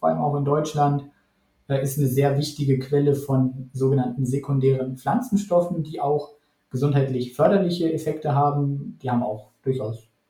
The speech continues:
beeinträchtigende Effekte in dem Sinne, dass sie zum Beispiel die Eisenaufnahme hemmen. Aber das ist wieder so, so ein Nischenthema, was dann vielleicht natürlich für die Veganer, Vegetarier sehr wichtig ist, dass man dann möglicherweise eben den Kaffee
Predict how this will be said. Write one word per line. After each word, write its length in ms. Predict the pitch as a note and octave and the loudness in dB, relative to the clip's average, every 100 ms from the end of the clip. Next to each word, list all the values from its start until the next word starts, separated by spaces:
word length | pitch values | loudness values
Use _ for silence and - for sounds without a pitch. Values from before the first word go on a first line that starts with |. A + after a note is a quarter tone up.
| - | -20
beeinträchtigende 1000 | B2+ - - F#3+ - D#3+ D3+ D3 C#3+ | -12 -10 -4 -4 -4 -8 -4 -2 0
Effekte 380 | C3+ C#3 C3+ C#3+ | 0 -2 -4 -2
in 280 | C3 C3 C3 | 0 0 -2
dem 220 | B2 C3 | -4 -6
Sinne, 220 | B2+ B2 | -4 -2
dass 200 | A#2+ A#2+ | -4 -4
sie 260 | - B2 - _ _ _ _ | -6 -8 -8 _ _ _ _
zum 160 | - C#3 | -2 2
Beispiel 340 | B2+ A#2+ - | 2 0 -4
die 160 | A#2+ A#2+ | -4 -4
Eisenaufnahme 1040 | C3 D3+ D#3+ D3+ C#3+ C#3+ C#3+ C#3+ C3+ C3+ | 0 0 2 0 0 -2 0 -2 0 2
hemmen. 500 | C3+ C#3 C#3+ C#3+ - - _ _ | 2 2 2 0 -4 -14 _ _
Aber 100 | B2+ | -4
das 160 | B2+ C3 | -2 -2
ist 140 | C3 | 0
wieder 240 | C#3 C3 B2+ | 4 4 4
so, 300 | B2+ B2+ C3+ | 0 -2 -4
so 80 | C3 | -2
ein 80 | |
Nischenthema, 1040 | B2+ E3+ G#3 D#3+ D3+ D3+ - D#3 D3+ C#3+ C3 | 0 0 0 -2 -2 -4 -6 -4 0 0 0
was 200 | C3 - | -2 -2
dann 220 | B2 A#2+ | 0 0
vielleicht 300 | B2 B2 - | -2 -8 -10
natürlich 300 | B2 C3+ - | -8 -6 -8
für 60 | B2 | -12
die 220 | B2 - - | -14 -16 -8
Veganer, 480 | B2 B2+ D3 C#3+ | -4 0 2 2
Vegetarier 720 | B2 A#2+ - E3 E3+ D3+ D3+ | 2 0 2 2 2 2 2
sehr 160 | D3 C#3+ | 2 -2
wichtig 320 | D3+ - C#3+ | -4 -10 -8
ist, 180 | D3 - | -6 -6
dass 140 | C3 | -8
man 220 | B2+ - - _ _ _ _ - | -6 -10 -12 _ _ _ _ 0
dann 160 | C3 | 4
möglicherweise 520 | C#3 C#3 C3 B2+ B2 | 4 4 2 2 -2
eben 160 | B2+ B2 | -2 -2
den 200 | A#2 A#2 | -2 -4
Kaffee 600 | - - C#3+ C3+ C3 C3 | -6 -6 2 2 2 -2